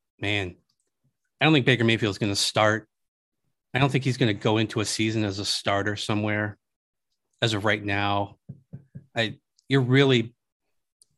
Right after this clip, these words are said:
you're really banking on somebody getting hurt. Like, how often does that, I don't know, how often does it happen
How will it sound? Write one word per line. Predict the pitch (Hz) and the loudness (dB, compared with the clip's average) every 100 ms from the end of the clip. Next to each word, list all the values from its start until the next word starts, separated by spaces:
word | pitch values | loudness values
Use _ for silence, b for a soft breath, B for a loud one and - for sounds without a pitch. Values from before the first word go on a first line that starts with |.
| _ 302 | _ -6
you're | 156 | -2
really | 120 147 127 | 0 2 2
banking | 101 117 113 104 | 2 0 0 0
on | 98 | -2
somebody | - 104 95 | 0 0 0
getting | 104 92 | -4 -4
hurt. | 117 98 90 _ - | -4 -4 -6 _ -10
Like, | 104 98 _ _ _ _ _ _ _ _ _ _ _ _ _ _ - | -8 -8 _ _ _ _ _ _ _ _ _ _ _ _ _ _ -8
how | - 147 | 0 2
often | 175 151 | 2 2
does | 135 127 | 0 2
that, | 113 - _ _ _ | 0 -2 _ _ _
I | 135 | -2
don't | 107 | 0
know, | 98 | 0
how | - 160 | 2 2
often | 170 185 | 2 0
does | 151 | 0
it | 139 | 0
happen | 120 113 113 104 101 | 0 0 0 -4 -4